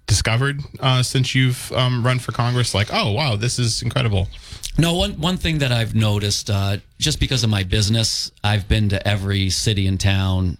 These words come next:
Speaker 2: in Massachusetts, and that's just the nature of the business
Speaker 1: Okay.
Speaker 2: in itself. So did I, did I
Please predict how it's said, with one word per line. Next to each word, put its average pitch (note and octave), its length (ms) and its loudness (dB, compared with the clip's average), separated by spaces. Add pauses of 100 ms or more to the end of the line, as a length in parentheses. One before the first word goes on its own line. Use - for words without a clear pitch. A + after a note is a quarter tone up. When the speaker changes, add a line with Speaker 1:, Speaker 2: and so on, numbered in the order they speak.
(120)
Speaker 2:
in G#2+ 200 2
Massachusetts, F#2+ 800 0
and G#2+ 140 4
that's A#2 200 0
just A2 180 0
the G#2+ 60 2
nature G2+ 380 0
of F2 120 -4
the F#2 80 0
business F#2+ 420 0
Speaker 1:
Okay. G#2 120 2
Speaker 2:
in G2+ 80 4
itself. - 480 -2
So G2+ 520 0 (1200)
did B2 160 2
I, A2+ 120 0
did G#2+ 280 -2
I G2+ 200 2